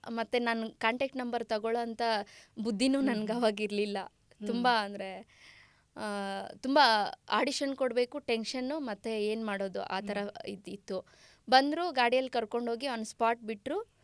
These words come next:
Speaker 1: ಆ, ಆಡಿಷನ್ ಎಲ್ಲ ಮುಗೀತು. ಮತ್ತೆ ನನ್ಗೆ ಅದೇ ಗುಂಗಲ್ಲಿ ಇದೋದೆ.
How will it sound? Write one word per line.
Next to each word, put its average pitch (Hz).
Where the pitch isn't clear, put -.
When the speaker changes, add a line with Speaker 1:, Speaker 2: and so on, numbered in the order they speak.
Speaker 1:
ಆ, 254
ಆಡಿಷನ್ 254
ಎಲ್ಲ 233
ಮುಗೀತು. 226
ಮತ್ತೆ 240
ನನ್ಗೆ 202
ಅದೇ 202
ಗುಂಗಲ್ಲಿ 220
ಇದೋದೆ. 214